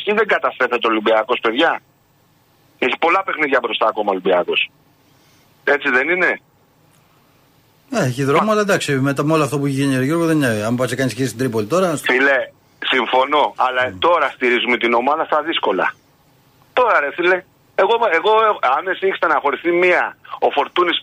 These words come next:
Speaker 1: πέντε, ο Μαρινάκης τριάντα πέντε, εγώ χίλιες τριάντα πέντε. Γιατί βγαίνω και στους σταθμούς Θεσσαλονίκης εκείνοι και μου κάνουν και πλάκα. Έχω και αυτούς εκεί πάνω. Κατάλαβες; Που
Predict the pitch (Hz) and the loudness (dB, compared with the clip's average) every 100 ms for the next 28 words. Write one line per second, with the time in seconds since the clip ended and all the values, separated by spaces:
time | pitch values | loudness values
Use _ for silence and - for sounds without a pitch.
0 | - 165 117 95 - - - - 131 135 | -2 -2 -2 -4 -6 -16 -6 0 2 2
1 | 135 147 175 - 160 135 - - 170 180 | 0 0 -2 -2 0 2 0 0 0 2
2 | 180 180 202 170 - 120 107 90 82 - | 2 0 -2 -2 0 0 0 -2 -4 -6
3 | - _ _ _ _ _ _ _ 117 131 | -18 _ _ _ _ _ _ _ -2 0
4 | 170 156 180 180 220 208 175 165 190 170 | -2 0 -2 0 -2 0 0 0 0 -2
5 | 330 - 160 185 - 156 190 180 180 175 | 0 0 -2 -4 -4 -2 0 2 0 0
6 | 190 190 180 175 196 190 - - - - | 0 0 -2 0 0 0 -4 -6 -12 -4
7 | 139 160 175 - 185 165 135 117 104 95 | 0 2 0 -2 -2 -2 -2 -2 -2 -6
8 | - - _ 110 139 165 190 175 - _ | -14 -20 _ -2 0 2 2 0 -4 _
9 | _ - _ _ | _ -20 _ _